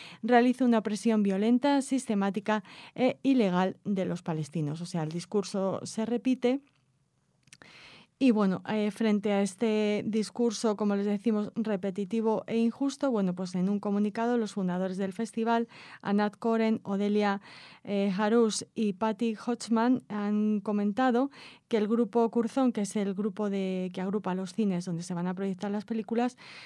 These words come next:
tiene una reputación bien merecida de mostrar lo mejor del cine mundial y que están encantados de que películas procedentes de Israel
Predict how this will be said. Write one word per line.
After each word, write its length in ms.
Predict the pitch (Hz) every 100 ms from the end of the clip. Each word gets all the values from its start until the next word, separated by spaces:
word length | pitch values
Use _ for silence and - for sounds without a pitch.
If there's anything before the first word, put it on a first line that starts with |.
| - -
tiene 200 | 262 262
una 180 | 254 233
reputación 580 | 233 220 226 214 240
bien 160 | 226 220
merecida 560 | 214 208 - 226 240 220
de 180 | 196
mostrar 420 | 185 185 180 233 208
lo 80 |
mejor 280 | 190 190 214
del 140 | 214 214
cine 220 | 233 240
mundial 420 | 247 233 226 220
y 140 | - 208
que 100 | 208
están 260 | - 220
encantados 640 | 220 208 196 196 202 196
de 140 | 190 185
que 100 | 180
películas 460 | 180 196 196 196
procedentes 500 | 196 196 196 190 190
de 80 | 185
Israel 400 | 190 180 180 180